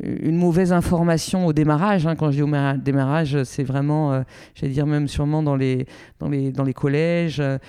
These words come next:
sur, euh, sur les métiers, euh, existants, puisque ça c'est, et les métiers, euh, d'avenir et, euh,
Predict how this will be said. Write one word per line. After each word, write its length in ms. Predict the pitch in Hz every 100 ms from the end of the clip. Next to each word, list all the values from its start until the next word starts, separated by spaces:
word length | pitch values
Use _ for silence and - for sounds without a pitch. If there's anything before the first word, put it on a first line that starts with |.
| - - 131
sur, 320 | 135 - 170 156
euh, 300 | 143 131 135
sur 220 | - 156
les 120 | 143
métiers, 480 | 143 139 - 180 170
euh, 300 | 156 131 117 -
existants, 760 | - 156 147 165 165 - 220 269
puisque 360 | - 147 - 139
ça 200 | - 151
c'est, 720 | - 151 135 127 131 135 - 139 - - -
et 40 |
les 120 | 139 135
métiers, 360 | 135 - 156
euh, 800 | 147 127 123 120 123 131 92 104
d'avenir 760 | 139 147 147 170 196 208 202 160
et, 320 | 101 143 151
euh, 260 | 135 123